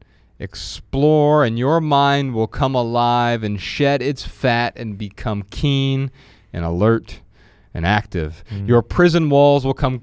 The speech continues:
Speaker 1: tumbling down till not one stone of the temple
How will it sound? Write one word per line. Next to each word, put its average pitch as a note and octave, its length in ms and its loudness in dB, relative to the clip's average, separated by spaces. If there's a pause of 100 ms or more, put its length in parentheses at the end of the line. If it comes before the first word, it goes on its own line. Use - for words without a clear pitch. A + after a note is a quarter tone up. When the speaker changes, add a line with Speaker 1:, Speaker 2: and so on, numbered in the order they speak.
(120)
Speaker 1:
tumbling D#3 640 0
down C3 500 0
till B2 280 -4
not B2+ 320 -4
one D3 580 -4
stone D3 720 -2
of A2+ 120 -2
the G#2+ 100 -6
temple C#3 580 -4